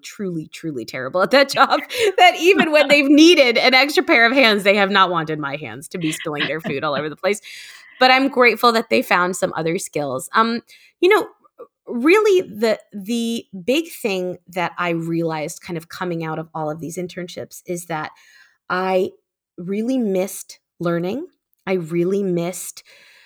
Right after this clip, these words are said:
having the opportunity to try different things. And I wanted to see if there was a way to create a career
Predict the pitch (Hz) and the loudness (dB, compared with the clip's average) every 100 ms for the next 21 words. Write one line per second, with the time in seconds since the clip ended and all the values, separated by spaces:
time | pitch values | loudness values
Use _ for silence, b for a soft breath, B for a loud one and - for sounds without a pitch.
0 | b _ - - 185 196 175 175 170 175 | b _ -8 -6 -2 -2 -4 -6 -6 -6
1 | 170 180 185 175 - 156 160 165 160 160 | -6 -8 -10 -12 -8 -6 -6 -8 -10 -10
2 | 147 165 240 - 196 190 180 160 160 208 | -10 -8 -10 -12 -8 -4 -4 -4 -6 -6
3 | 247 277 - - 202 226 180 - 156 170 | -6 -8 -8 -8 -8 -8 -10 -10 -4 -2
4 | 185 185 156 160 208 - 165 - 151 151 | -2 -4 -4 -4 -6 -8 -14 -12 -8 -6
5 | 175 - 214 160 - 202 254 | -6 -8 -8 -8 -10 -12 -14